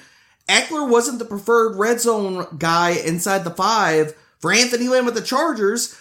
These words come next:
Are we so sure that DeAndre Swift is gonna be that guy for Detroit? And that's really where I'm like, "Ugh, I, ee, ooh, ah, I don't know about that with his A D P."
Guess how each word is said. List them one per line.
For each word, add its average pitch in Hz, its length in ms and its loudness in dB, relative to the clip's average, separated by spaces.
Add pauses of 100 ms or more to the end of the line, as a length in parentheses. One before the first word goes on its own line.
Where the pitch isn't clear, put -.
Are 196 120 -2
we 233 140 -2
so 240 400 4
sure 262 420 0
that 233 120 -6
DeAndre 233 360 -2
Swift 247 280 -4
is 202 100 -4
gonna 214 160 -2
be 196 220 -4
that 226 240 0
guy 214 220 -2
for 220 140 -2
Detroit? 202 680 -2 (340)
And 202 220 2
that's 269 280 0
really 285 440 -4
where 254 160 0
I'm 240 100 0
like, 214 260 0
"Ugh, 254 320 -2 (160)
I, 180 320 -2
ee, 320 200 -6 (100)
ooh, 240 180 2
ah, 214 520 -2
I 208 40 2
don't 208 120 2
know 247 160 4
about 202 220 0
that 196 180 0
with 185 100 -2
his 202 180 -2
A 226 120 0
D 220 160 -8
P." 226 540 0